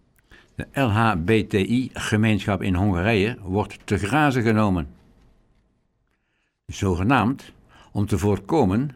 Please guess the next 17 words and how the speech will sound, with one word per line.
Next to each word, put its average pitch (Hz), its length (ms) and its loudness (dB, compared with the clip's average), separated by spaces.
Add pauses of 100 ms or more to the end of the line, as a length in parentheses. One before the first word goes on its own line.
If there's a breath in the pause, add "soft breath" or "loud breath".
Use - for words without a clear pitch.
(580 soft breath)
dat 92 300 -2
de 98 180 -2
tere 123 380 0
zieltjes 113 580 0
van 101 260 0
minderjarigen 113 840 2
worden 98 280 0
gekwetst. - 680 -6 (2250 loud breath)
Met 82 160 -8
anti-homo-opvattingen 120 1120 0
heeft 123 120 0
het 117 100 -6
allemaal 123 260 4
niks 120 160 2
te 123 100 -2
maken, 110 500 2
verzekert 95 680 -2